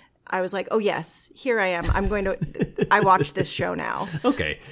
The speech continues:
Speaker 1: Yeah.
Speaker 2: So y-, you've talked about liking teen shows for adults and
Speaker 1: <laughs>
Speaker 2: garbage teen shows. What do
Speaker 1: Yes.
Speaker 2: they give you? What do they fulfill?
Speaker 1: I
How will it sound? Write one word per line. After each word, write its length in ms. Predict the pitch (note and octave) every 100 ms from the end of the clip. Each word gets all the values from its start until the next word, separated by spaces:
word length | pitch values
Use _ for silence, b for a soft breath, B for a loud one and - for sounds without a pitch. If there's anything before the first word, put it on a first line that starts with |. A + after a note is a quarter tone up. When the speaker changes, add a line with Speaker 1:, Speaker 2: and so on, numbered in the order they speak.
| C#3
Speaker 1:
Yeah. 100 | -
Speaker 2:
So 120 | D#3+ C#3+
y-, 60 | G2
you've 360 | D#3 E3 D3+ D3
talked 200 | D#3 D3
about 240 | C3 A#2+
liking 500 | A2+ A2 A2+ B2 A#2
teen 340 | - A2 G#2+ G2
shows 320 | G#2+ G2+ F#2+
for 220 | - G#2+
adults 540 | A2+ G2+ F2 G2 - -
and 220 | G#2+ G#2+ C#3+
Speaker 1:
<laughs> 40 |
Speaker 2:
garbage 340 | C3 A#2+ -
teen 220 | - G2+ F2+
shows. 400 | - E2 E2 - -
What 140 | A#2+
do 60 | F3+
Speaker 1:
Yes. 160 | D#3+
Speaker 2:
they 260 | F3+ D#3 G#2+ - _ -
give 280 | - F#3 D#3
you? 160 | A#2 E2
What 200 | F#2 -
do 80 | A2
they 240 | G#2+ G#2
fulfill? 720 | G2+ G#2+ G2+ - C3+ F2+ D#2+
Speaker 1:
I 100 | -